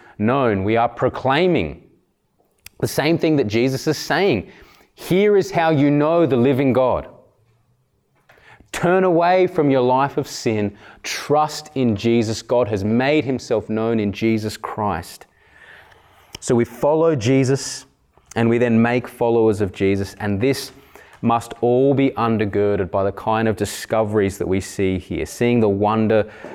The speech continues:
of Jesus as the Christ, seeing that he is the one in whom all of the law and prophets point to. He is the Son of God, the King of Israel. He is the one in whom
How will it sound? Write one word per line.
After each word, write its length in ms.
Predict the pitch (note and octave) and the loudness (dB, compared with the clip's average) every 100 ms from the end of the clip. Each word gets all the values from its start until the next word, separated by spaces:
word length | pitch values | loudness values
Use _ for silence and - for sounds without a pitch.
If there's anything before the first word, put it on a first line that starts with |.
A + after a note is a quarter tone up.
| - - | -16 -8
of 200 | G2+ F2+ | -8 -4
Jesus 480 | A2 A2 G2 F#2+ | 0 0 0 -4
as 100 | F#2+ | -8
the 100 | - | -8
Christ, 420 | F#2 - F2 D#2 - | -8 -4 -4 -4 -6
seeing 440 | - E3 F3 F3 | -2 2 2 2
that 140 | C3+ | 0
he 180 | - D#3+ | 0 2
is 140 | E3+ C3+ | 2 2
the 80 | |
one 220 | B2 A#2+ B2+ | 2 2 0
in 100 | A#2+ | 2
whom 160 | C#3+ | 2
all 160 | E3 G#3+ | 2 2
of 100 | F#3 | 2
the 60 | |
law 260 | G#3+ D#3 E3 | 2 2 2
and 140 | F#3 | 0
prophets 420 | - - D3 - - | 0 -4 -4 -6 -10
point 440 | - C#3+ D#3 - | -4 0 0 -2
to. 220 | - F2+ - - _ _ - - _ _ _ _ _ - - - - - - - - - | -4 -4 -4 -18 _ _ -20 -20 _ _ _ _ _ -20 -20 -20 -20 -20 -20 -20 -20 -6
He 140 | B2 | -2
is 80 | C3 | 0
the 60 | A#2+ | 0
Son 320 | - - D3+ | -2 0 0
of 120 | D#3 | 0
God, 420 | B2 B2+ A#2 A2+ A2+ - - - | 2 2 2 0 -2 -14 -20 -10
the 80 | - | -6
King 320 | - - C#3 | -4 0 2
of 120 | C3+ | 2
Israel. 440 | - A2+ F#2+ G#2+ G#2 | 0 -2 0 0 2
He 220 | F#2+ C#3+ | 2 2
is 140 | C3 | 2
the 100 | - | 2
one 480 | A2 G#2 C3 C#3+ D3 | 2 2 2 2 2
in 220 | D3 A#2+ G#2+ | 0 -2 -2
whom 580 | - D3 C3+ G2 F#2 | 0 0 2 2 0